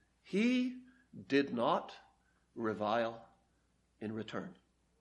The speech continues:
He didn't answer back. That's hard to do. Maybe there's a brother or a sister here today and people have said things and, boy, you could just tear them to shreds.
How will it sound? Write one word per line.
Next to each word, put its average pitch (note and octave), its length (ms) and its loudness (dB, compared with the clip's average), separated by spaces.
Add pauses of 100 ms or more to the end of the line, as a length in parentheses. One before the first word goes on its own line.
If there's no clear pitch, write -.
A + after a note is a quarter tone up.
(1700)
He F3 80 -6
didn't E3 280 2
answer A#2 300 0
back. F#2+ 220 -6 (2500)
That's - 140 -6
hard G3 440 4
to D#3 80 -4
do. D#3+ 280 2 (2250)
Maybe F#3+ 140 -2
there's G#3 140 4
a G#3+ 80 6
brother A3+ 300 8
or A3 80 6
a G#3 60 6
sister A3 360 0
here G#3 200 4
today F#3 340 4
and C3 140 0
people A3 240 -4
have F#3+ 120 2
said G#3 340 2
things G3+ 300 0
and, C3+ 320 0
boy, F#3 220 4
you E3 160 0
could F3 220 -4
just F#3+ 340 0
tear F#3 220 2
them E3 140 -4
to - 60 -4
shreds. G2+ 560 -6